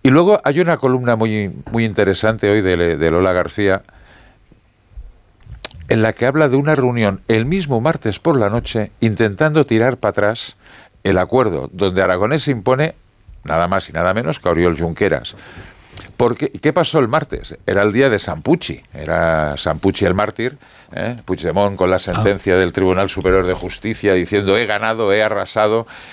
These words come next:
Speaker 1: y algunos en Esquerra les temblaron las piernas. Aragonés parece que ha marcado posición, pero a ver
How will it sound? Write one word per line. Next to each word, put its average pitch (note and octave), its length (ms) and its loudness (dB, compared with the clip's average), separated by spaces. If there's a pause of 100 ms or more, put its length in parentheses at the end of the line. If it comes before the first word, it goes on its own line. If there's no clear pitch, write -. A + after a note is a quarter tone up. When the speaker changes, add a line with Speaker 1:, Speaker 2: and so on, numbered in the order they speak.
Speaker 1:
y F#2+ 140 -2
algunos G2+ 440 2
en F#2+ 100 0
Esquerra F#2+ 380 0
les G#2 160 2
temblaron F2+ 400 0
las D#2+ 180 -2
piernas. B2+ 440 -2
Aragonés F#2 580 -2 (160)
parece B2 380 0
que - 100 -2
ha F#2+ 40 0
marcado E2+ 580 0
posición, A#2+ 640 -4 (960)
pero G2+ 200 2
a F#2 60 0
ver G2+ 280 0